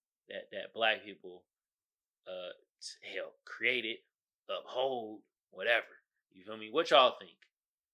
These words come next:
I, I done said a couple things. Murray Grease, you know, they gonna try to whitewash that. Um,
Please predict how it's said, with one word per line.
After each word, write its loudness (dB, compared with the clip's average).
I, 10
I 8
done 2
said 0
a 0
couple -2
things. -8
Murray -10
Grease, -6
you -18
know, -10
they -6
gonna -12
try -8
to -4
whitewash -6
that. 6
Um, -6